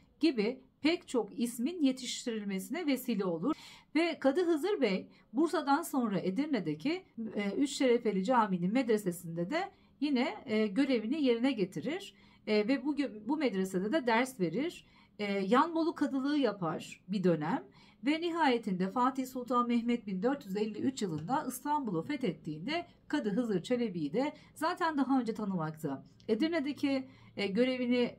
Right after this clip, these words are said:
e, fazlasıyla güzel bir şekilde ifa ettiği için kendisini bilmekte. İşte bundan dolayıdır ki Fatih Sultan Mehmet İstanbul'u fetheyledikte Kadı Hızır Çelebi'yi de İstanbul'un ilk kadısı olarak tayin eder. Kadı Hızır Çelebi İstanbul'un ilk kadısıdır.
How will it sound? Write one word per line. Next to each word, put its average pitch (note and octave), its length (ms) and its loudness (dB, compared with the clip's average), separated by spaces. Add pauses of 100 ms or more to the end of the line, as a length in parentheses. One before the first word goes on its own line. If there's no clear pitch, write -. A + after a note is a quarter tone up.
(100)
e, G3 400 0
fazlasıyla A#3+ 760 2
güzel G#3+ 440 0
bir C4+ 40 -10
şekilde A#3+ 340 -2
ifa A#3+ 340 0
ettiği A3+ 360 0
için A#3+ 240 -2
kendisini G#3+ 600 -2
bilmekte. G#3+ 600 -2 (240)
İşte C#4+ 280 -4
bundan D#4 360 0
dolayıdır F#3+ 440 -2
ki E4 160 -6
Fatih B3+ 340 0
Sultan F#3 380 -4
Mehmet G3+ 380 -2
İstanbul'u A#3+ 560 0
fetheyledikte F#3+ 1000 0 (240)
Kadı C#4 240 0
Hızır F3 300 -2
Çelebi'yi E3+ 500 -4
de C4 240 2 (200)
İstanbul'un B3 600 -2
ilk D#4 300 -4
kadısı A3+ 400 -2
olarak G#3 480 -2
tayin D3+ 300 -2
eder. - 380 -6 (380)
Kadı A#3+ 220 6
Hızır E4 260 4
Çelebi D4+ 340 -2
İstanbul'un D4+ 460 -6
ilk C#4+ 180 -6
kadısıdır. C#4 680 -4